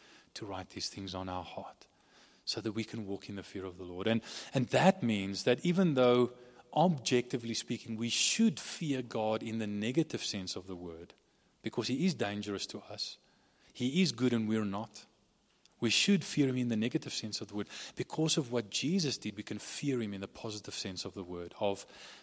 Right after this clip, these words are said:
being in awe of him, of thinking highly of him, of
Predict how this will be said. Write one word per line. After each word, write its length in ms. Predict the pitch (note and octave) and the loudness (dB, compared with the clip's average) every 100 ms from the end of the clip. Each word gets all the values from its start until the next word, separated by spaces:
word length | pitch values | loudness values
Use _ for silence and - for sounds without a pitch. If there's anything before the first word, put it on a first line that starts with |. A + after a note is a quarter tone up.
| _ | _
being 220 | A#2+ B2 | -2 2
in 140 | B2 - D3 | 0 0 0
awe 400 | D3 C#3+ A#2+ G2+ | 4 4 4 -2
of 120 | F#2+ | -6
him, 320 | F2 F2 E2+ - - _ _ _ - - | -10 -10 -14 -20 -20 _ _ _ -20 -2
of 320 | C3 B2 - - - _ | 4 4 4 -10 -20 _
thinking 360 | - D3+ - C3 | -2 0 2 0
highly 380 | G#2 A#2 C#3+ | 0 0 4
of 100 | C3+ | 4
him, 160 | A2+ A#2 | 2 -2
of 140 | A2+ | -4